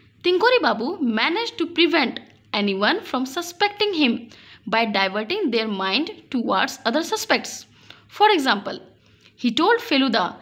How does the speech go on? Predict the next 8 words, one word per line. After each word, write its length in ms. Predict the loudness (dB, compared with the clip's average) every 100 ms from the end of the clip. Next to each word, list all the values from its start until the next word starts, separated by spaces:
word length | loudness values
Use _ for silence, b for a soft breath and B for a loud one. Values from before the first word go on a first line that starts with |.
| B B
that 240 | -4 -2 -2
Mister 240 | -4 -4
Ghoshal 460 | -4 -4 0 2 2
may 180 | 0 0
be 200 | 0 -2
a 80 |
suspect 600 | -2 -4 -2 0 -2 -4 -18 b b b b
because 480 | -4 4 4 2 -4